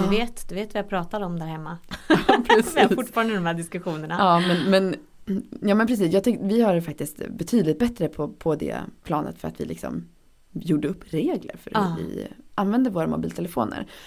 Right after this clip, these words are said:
Speaker 1: För jag som ändå var väldigt negativ till skärm,
Speaker 2: Mm.
Speaker 1: är negativ till skärm, kände ju att jag också satt med min skärm.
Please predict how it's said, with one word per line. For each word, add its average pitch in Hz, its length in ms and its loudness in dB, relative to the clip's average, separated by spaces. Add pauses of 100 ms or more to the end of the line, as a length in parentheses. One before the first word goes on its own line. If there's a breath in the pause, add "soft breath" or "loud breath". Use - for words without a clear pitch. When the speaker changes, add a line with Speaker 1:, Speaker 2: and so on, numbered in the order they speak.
(160 loud breath)
Speaker 1:
För - 120 0
jag 214 200 2
som 190 140 0
ändå 156 160 -2
var - 140 -4
väldigt 156 300 -8
negativ 170 360 -2
till 170 160 -6
skärm, 226 340 2
Speaker 2:
Mm. 220 180 4
Speaker 1:
är 175 200 4
negativ 170 340 -2
till - 160 -10
skärm, 233 300 0 (240 loud breath)
kände 170 440 0
ju 170 60 0
att 175 200 -6
jag 175 440 0 (220)
också - 380 -10 (220)
satt - 340 -8
med 165 140 -4
min - 120 -6
skärm. - 220 -10